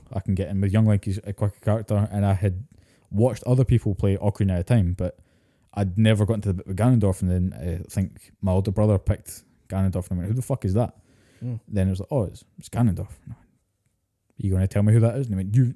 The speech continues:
Speaker 1: nah, I got that. "You've never played Ocarina of Time." And I was like, "Hold the phone. You've never played Ocarina of Time." I was like, "Go and just fucking tell me what it is before I punch your teeth in."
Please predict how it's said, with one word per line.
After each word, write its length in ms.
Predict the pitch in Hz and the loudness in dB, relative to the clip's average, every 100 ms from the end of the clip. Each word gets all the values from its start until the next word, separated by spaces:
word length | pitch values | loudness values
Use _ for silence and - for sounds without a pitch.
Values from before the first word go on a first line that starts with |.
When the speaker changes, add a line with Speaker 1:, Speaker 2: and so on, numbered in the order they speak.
| - | -4
Speaker 1:
nah, 200 | 98 92 | -2 -2
I 40 | |
got 140 | 87 104 | -2 -2
that. 120 | 104 - _ - | -4 -8 _ -8
"You've 160 | 117 113 | -2 2
never 400 | 123 131 123 123 | 4 6 6 4
played 240 | - 131 | 2 2
Ocarina 440 | 131 123 - 113 107 | 2 0 4 4 4
of 80 | |
Time." 120 | - 101 | 4 2
And 80 | |
I 20 | 95 | 0
was 80 | 95 | -4
like, 100 | 104 | 0
"Hold 200 | 135 113 | 0 2
the 60 | |
phone. 260 | 104 101 85 _ - - | -2 -4 -6 _ -14 -2
You've 160 | 110 | 2
never 560 | 120 127 139 135 127 127 | 6 6 8 6 4 2
played 240 | - 127 | 4 4
Ocarina 380 | 117 110 117 110 | 4 2 2 2
of 60 | 101 | 4
Time." 140 | 117 | 2
I 40 | 90 | 0
was 80 | |
like, 80 | 82 - _ _ _ _ _ | -2 -8 _ _ _ _ _
"Go 80 | - | 0
and 120 | 113 101 | 2 2
just 180 | 101 | 0
fucking 320 | - 113 - 87 | 0 -2 0 -2
tell 140 | 98 | 0
me 100 | 92 | 0
what 100 | 92 | 0
it 80 | - | -2
is 80 | 87 | -4
before 220 | 90 92 | -4 -6
I 40 | |
punch 180 | 101 92 | -4 -4
your 40 | - | -2
teeth 200 | 107 - | -2 -2
in." 800 | - 175 202 - 226 214 202 | -4 2 2 0 -6 -8 -10